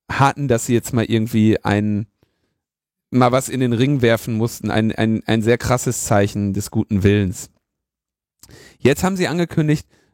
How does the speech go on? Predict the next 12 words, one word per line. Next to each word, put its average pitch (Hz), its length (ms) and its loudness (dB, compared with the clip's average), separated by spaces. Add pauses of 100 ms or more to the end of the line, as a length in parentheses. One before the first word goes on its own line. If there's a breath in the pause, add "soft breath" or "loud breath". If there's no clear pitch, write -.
schon 135 220 0
vor - 140 -2
einiger 107 280 2
Zeit, - 320 -2
sie 120 120 0
möchten 139 600 -2 (640)
dieses 185 920 0
Schutzniveau 165 720 0 (540)
der, 107 380 2
der 104 400 0 (120)
Signal-Kryptographie, 143 1200 -2 (640 soft breath)
ähm, 110 480 0